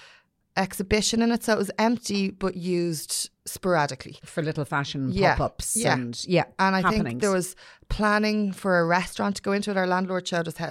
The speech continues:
Speaker 1: a plan for a restaurant, and I don't know how the hell they'd f-, do a
Speaker 2: Mm.
Speaker 1: restaurant in there. But yeah, then we took
Speaker 2: And
Speaker 1: took
Speaker 2: did you
Speaker 1: that.
Speaker 2: go deep? Did you plunge into a ten-year lease, or what sort of arrangement
Speaker 1: No,
Speaker 2: did you
Speaker 1: our
Speaker 2: come to?
Speaker 1: landlord was, uh, very much a four and eleven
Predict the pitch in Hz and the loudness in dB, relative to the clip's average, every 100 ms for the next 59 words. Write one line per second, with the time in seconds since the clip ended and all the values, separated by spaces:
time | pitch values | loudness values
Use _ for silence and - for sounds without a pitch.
0 | - 160 156 160 - 170 156 160 - 151 | -4 -2 0 -2 -6 -2 -2 -2 -2 -2
1 | 147 165 - 175 170 170 156 147 143 139 | -2 -4 -2 -2 -2 -4 -6 -6 -6 -8
2 | 135 123 127 123 131 131 - - - 170 | -8 -6 -6 -6 -6 -8 -10 -20 -4 0
3 | 160 139 - 143 151 147 143 - - - | 0 -2 -6 -10 -8 -10 -10 -18 -20 -20
4 | - - 160 147 139 - - _ _ 175 | -20 0 4 4 2 -6 -10 _ _ -2
5 | 202 - - - _ 185 185 170 190 175 | -2 -4 -16 -20 _ -2 -2 -4 -6 -8
6 | 165 - - - 220 208 202 240 208 233 | -8 -8 -6 0 2 2 0 0 4 2
7 | 208 214 254 - 254 214 214 - 214 202 | 4 -2 -2 -4 -6 -6 -6 -4 -2 -2
8 | 214 190 202 - 190 185 170 160 208 269 | -4 -4 -6 -4 -4 -2 -2 -2 -2 -2
9 | - 277 185 185 156 196 - 180 156 143 | -4 -2 0 -2 -2 -6 -4 -4 -4 -2
10 | 156 156 165 165 151 - 160 165 160 156 | 0 2 6 6 6 6 6 6 4 2
11 | 160 151 147 151 139 - _ 135 - - | 0 0 -2 -6 -8 -12 _ -10 -10 -14
12 | 147 151 147 147 143 135 - 139 - 143 | -6 -2 0 0 -2 -4 -6 -10 -4 0
13 | 135 135 127 143 135 127 127 120 | 0 -2 -4 -2 0 -2 -2 -8